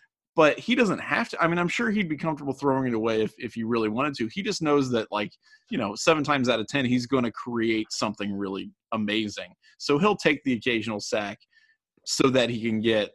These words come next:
you know, the forty or fifty yard gain. Um, he's just a,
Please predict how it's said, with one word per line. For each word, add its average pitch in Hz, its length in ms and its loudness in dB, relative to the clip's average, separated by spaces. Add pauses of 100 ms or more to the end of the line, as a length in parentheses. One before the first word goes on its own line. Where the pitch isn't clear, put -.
you 120 100 -2
know, 95 140 -4
the 101 100 -4
forty 110 340 -2
or 101 80 -6
fifty 110 300 -10
yard 95 320 -6
gain. 101 380 -6 (460)
Um, 117 440 2
he's 220 320 4
just 156 240 4
a, 123 160 -6